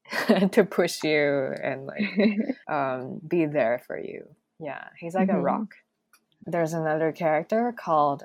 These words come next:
Speaker 1: Asahi. I, I think I relate to him a little bit more because he, there was this period of time where he had a fear of volleyball and he just, like, ran away from it. <laughs> So he didn't show up for
Speaker 2: Mm-hmm.
Speaker 1: tr-, like,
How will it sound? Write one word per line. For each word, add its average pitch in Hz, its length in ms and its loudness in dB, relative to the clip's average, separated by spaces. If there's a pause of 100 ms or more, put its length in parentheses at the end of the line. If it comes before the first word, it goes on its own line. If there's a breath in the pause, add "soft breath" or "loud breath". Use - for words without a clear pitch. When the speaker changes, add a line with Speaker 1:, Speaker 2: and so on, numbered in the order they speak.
(140)
Speaker 1:
Asahi. 202 720 -2 (180)
I, 160 760 2 (100)
I 180 60 -4
think 196 140 2
I 240 40 6
relate 185 440 4
to 185 120 2
him 170 180 -2
a 156 100 2
little 165 200 0
bit 156 140 -2
more 151 600 -2
because 139 840 -6
he, 135 720 -4 (320)
there 160 240 4
was 156 200 0
this 165 360 -4 (160)
period 151 320 2
of 135 120 -2
time 139 400 -4
where 135 220 -2
he 156 180 -10
had 151 220 -4
a 139 60 0
fear 139 340 0
of 135 120 -6
volleyball 135 540 -2
and 131 160 -10
he 139 160 -12
just, 131 180 -12
like, 120 200 -8
ran 131 220 -2
away 131 400 -6
from - 180 -10
it. 104 120 -10 (460 loud breath)
<laughs> - 360 -2
So 214 120 4
he 180 120 4
didn't 175 280 4
show 277 240 6
up 277 220 4
for 151 160 4
Speaker 2:
Mm-hmm. 170 120 -6
Speaker 1:
tr-, - 260 -12
like, 151 220 -6